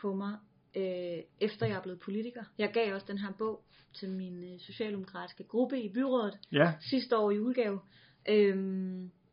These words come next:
Speaker 1: fordi den sætter rigtig meget fokus, synes jeg, på, hvordan vi skal, øh, være som politikere. Altså, at, at, øhm, at det her med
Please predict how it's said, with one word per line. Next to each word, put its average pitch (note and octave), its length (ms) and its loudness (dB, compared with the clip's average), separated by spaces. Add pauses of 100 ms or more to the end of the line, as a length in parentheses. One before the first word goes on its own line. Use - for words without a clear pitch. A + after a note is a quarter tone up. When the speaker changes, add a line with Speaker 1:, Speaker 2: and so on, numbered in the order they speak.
(140)
Speaker 1:
fordi B3+ 540 -2
den G#3 360 2 (800)
sætter G#3 300 0
rigtig A3 240 -2 (300)
meget G3+ 300 -2
fokus, G#3+ 280 -4
synes G#3+ 200 -6
jeg, G#3+ 160 -4 (100)
på, G#3+ 180 -2
hvordan G3 640 -6 (580)
vi G3 180 -6
skal, G#3+ 180 -4 (240)
øh, E3 120 -10
være A3 300 -2
som G3 180 -6
politikere. G3+ 600 -6
Altså, G3+ 320 -8
at, G3 240 -8 (580)
at, F#3+ 320 -4
øhm, F3+ 880 -6
at - 160 -6
det A#3+ 120 6
her A3+ 140 0
med G#3+ 260 0